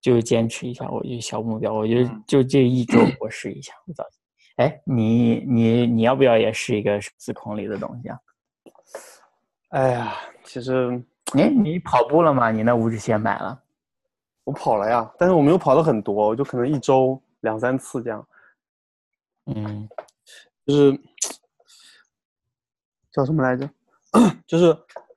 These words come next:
Speaker 2: 我家里买了一个那个小米的跑-，走路机，还不是跑步机。
Speaker 1: 嗯。
Speaker 2: 就我其实也在，
Speaker 1: 嗯。
Speaker 2: 在用的。
Speaker 1: 嗯。
Speaker 2: 就是它，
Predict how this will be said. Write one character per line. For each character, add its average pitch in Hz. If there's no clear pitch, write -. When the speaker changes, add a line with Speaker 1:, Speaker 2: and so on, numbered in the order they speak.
Speaker 2:
我 120
家 170
里 190
买 123
了 107
一 120
个 131
那 151
个 123
小 120
米 139
的 101
跑-， -
走 113
路 156
机， 117
还 123
不 123
是 151
跑 90
步 120
机。 -
Speaker 1:
嗯。 113
Speaker 2:
就 131
我 117
其 110
实 135
也 127
在， 123
Speaker 1:
嗯。 120
Speaker 2:
在 131
用 143
的。 -
Speaker 1:
嗯。 110
Speaker 2:
就 151
是 147
它， 170